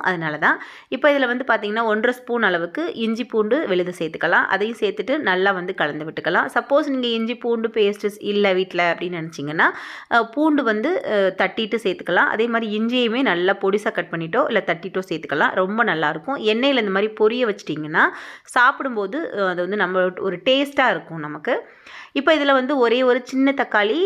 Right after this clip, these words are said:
பழமான தக்காளி எடுத்து பொடிசா கட் பண்ணிட்டு அதையும் நல்லா ஆட் பண்ணிக்கிறேன். அந்த இஞ்சி பூண்டோட பச்சை வாசம் போனதுக்கு அப்புறமா தான்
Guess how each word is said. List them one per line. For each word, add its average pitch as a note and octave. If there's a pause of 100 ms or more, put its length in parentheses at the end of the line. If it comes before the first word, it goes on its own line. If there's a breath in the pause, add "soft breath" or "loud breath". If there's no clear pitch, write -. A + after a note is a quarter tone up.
(160)
பழமான G#3+
தக்காளி F3+
எடுத்து F3 (120)
பொடிசா G#3+
கட் F3+
பண்ணிட்டு E3+ (160)
அதையும் F#3
நல்லா E3
ஆட் D#3
பண்ணிக்கிறேன். D#3 (120)
அந்த G#3+ (100)
இஞ்சி D#4
பூண்டோட G#3 (240)
பச்சை G3
வாசம் A3
போனதுக்கு F#3+
அப்புறமா D#3+ (100)
தான் C#4+